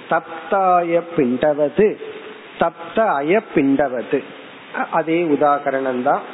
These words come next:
தப்தன எரிகின்ற, அய பிண்டக இரும்பு குண்டு, அக்னியில் இருக்கிற இரும்பு குண்டை போல ஏகத்வேன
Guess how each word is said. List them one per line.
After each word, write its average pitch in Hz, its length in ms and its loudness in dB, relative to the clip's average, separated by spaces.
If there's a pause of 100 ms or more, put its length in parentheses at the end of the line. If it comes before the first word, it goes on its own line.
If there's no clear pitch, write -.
(320)
தப்தன 165 580 -2 (100)
எரிகின்ற, 139 520 2 (100)
அய 139 280 2 (100)
பிண்டக 131 500 0 (600)
இரும்பு 170 400 4
குண்டு, 139 380 6 (760)
அக்னியில் 170 520 4
இருக்கிற 160 360 0
இரும்பு 156 320 4
குண்டை 151 320 4
போல 147 280 2 (760)
ஏகத்வேன 185 960 4